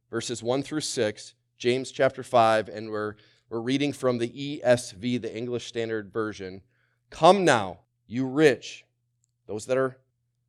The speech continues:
those that are wealthy, "come, let, let's reason together, let's talk," he's saying. "Let, let's sit around and discuss this." And here's his, here's his call of action.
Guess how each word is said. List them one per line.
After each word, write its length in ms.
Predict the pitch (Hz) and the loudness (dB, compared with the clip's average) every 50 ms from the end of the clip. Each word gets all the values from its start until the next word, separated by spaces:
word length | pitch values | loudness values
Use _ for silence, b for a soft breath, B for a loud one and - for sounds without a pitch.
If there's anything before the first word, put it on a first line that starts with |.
| _ _ _ | _ _ _
those 160 | - 104 104 | -16 -8 -4
that 100 | 123 127 | 0 2
are 80 | 135 135 | 4 6
wealthy, 560 | 127 135 147 156 147 - 139 113 104 90 - _ _ _ _ _ _ _ _ _ _ _ | 8 10 10 10 8 6 2 0 0 -2 -6 _ _ _ _ _ _ _ _ _ _ _
"come, 300 | - - 143 131 104 90 - _ _ _ _ _ | 2 4 4 4 4 0 -8 _ _ _ _ _
let, 220 | - 117 127 - - | -2 -2 -2 -2 -2
let's 240 | 120 123 117 - | -4 -4 -4 -6
reason 380 | 110 123 147 165 156 131 139 123 | -6 -6 -6 -6 -4 -4 -4 -4
together, 240 | 110 98 104 95 101 | -2 -4 -4 -4 -6
let's 220 | 104 110 - - | -6 -8 -8 -10
talk," 420 | - - - - 143 143 123 - - | -14 -14 2 6 6 6 6 4 -2
he's 220 | - 113 98 - | -10 -10 -10 -8
saying. 300 | - 110 101 87 82 85 | -8 -8 -8 -8 -10 -6
"Let, 240 | 85 127 131 - - | -4 -4 -4 -4 -6
let's 180 | 139 131 - - | -10 -10 -8 -6
sit 200 | - - 160 160 | -4 -2 -2 0
around 520 | 165 147 139 127 120 117 120 117 107 - _ _ _ _ _ _ - | 0 2 2 2 2 2 0 -2 -6 -10 _ _ _ _ _ _ -10
and 80 | 113 | -8
discuss 460 | 120 113 - - - 151 139 135 - | -6 -6 -6 -2 2 2 2 2 0
this." 380 | - 104 90 80 - - - _ _ _ _ _ _ _ _ _ _ - | -4 -8 -10 -10 -14 -20 -20 _ _ _ _ _ _ _ _ _ _ -14
And 100 | - 101 | -14 -12
here's 320 | - - 139 139 135 - | -6 -4 -4 -4 -4 -2
his, 380 | - 147 135 131 117 - - - _ _ _ _ | 0 2 2 2 0 -4 -8 -16 _ _ _ _
here's 300 | _ - 139 143 139 - | _ -6 -4 -4 -4 -4
his 160 | 139 120 - | -6 -6 -8
call 320 | - - 113 117 113 117 | -4 0 2 2 4 2
of 100 | 117 107 | 2 2
action. 460 | 113 107 107 - - - 92 82 - | 2 2 2 0 -4 -10 -14 -16 -18